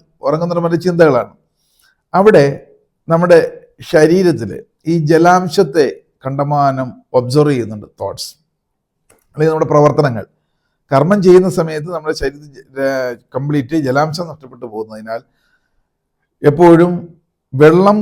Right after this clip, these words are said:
കുടിക്കാതിരിക്കുക. സാമാന്യേന വേണ്ട വെള്ളത്തിൻ്റെ അളവ് ശരീരത്തിൽ കുറഞ്ഞാൽ നിങ്ങളുടെ എനർജി ലോസ് ഉണ്ടാവും.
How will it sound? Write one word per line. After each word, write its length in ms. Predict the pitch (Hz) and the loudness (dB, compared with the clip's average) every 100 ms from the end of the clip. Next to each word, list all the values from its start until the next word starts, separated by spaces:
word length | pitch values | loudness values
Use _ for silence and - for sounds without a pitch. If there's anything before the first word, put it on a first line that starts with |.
| 175 | -2
കുടിക്കാതിരിക്കുക. 920 | 165 156 151 190 185 165 151 143 131 113 - _ 135 | -2 -2 -2 2 2 2 -2 -4 -8 -8 -16 _ -4
സാമാന്യേന 760 | 139 151 175 180 185 185 185 208 - _ 143 | -4 0 0 2 0 0 0 -4 -8 _ -2
വേണ്ട 260 | 147 151 170 156 | -2 -2 -2 -2
വെള്ളത്തിൻ്റെ 480 | 139 147 147 160 151 | -2 -2 -4 -4 -2
അളവ് 200 | 131 139 143 | -2 -6 -8
ശരീരത്തിൽ 440 | 131 131 135 131 135 120 | -12 -12 -12 -14 -16 -6
കുറഞ്ഞാൽ 460 | 113 120 127 131 131 123 | -4 -4 -4 -8 -10 -16
നിങ്ങളുടെ 220 | 120 120 | -12 -10
എനർജി 260 | 117 117 123 117 | -12 -14 -14 -12
ലോസ് 200 | 113 98 | -12 -16
ഉണ്ടാവും. 280 | 92 - | -20 -20